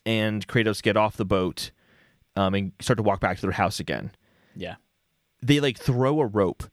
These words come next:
Speaker 1: and the rope is clearly at, like, ten frames per second. <laughs> Like, that's what optimization is. So I think they're
Speaker 2: Yeah.
Speaker 1: basically gonna spend a while in the next few weeks just going through and finding things that they can cut corners on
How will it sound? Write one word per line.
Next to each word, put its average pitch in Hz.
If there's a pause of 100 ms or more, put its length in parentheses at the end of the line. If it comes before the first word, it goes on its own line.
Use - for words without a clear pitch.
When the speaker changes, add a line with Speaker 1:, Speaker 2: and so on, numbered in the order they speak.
(180)
Speaker 1:
and 120
the 113
rope 123
is 127
clearly 113
at, -
like, 92
ten -
frames 95
per -
second. -
<laughs> - (1300)
Like, 135
that's 196
what 165
optimization 104
is. 58
So 190
I 180
think 240
they're 185
Speaker 2:
Yeah. -
Speaker 1:
basically 165
gonna 135
spend 127
a 113
while 101 (240)
in 120
the 120
next 117
few 104
weeks 98
just 95
going 110
through 98 (220)
and 117
finding 147
things 120
that 110
they 101
can 95 (1040)
cut -
corners 123
on 95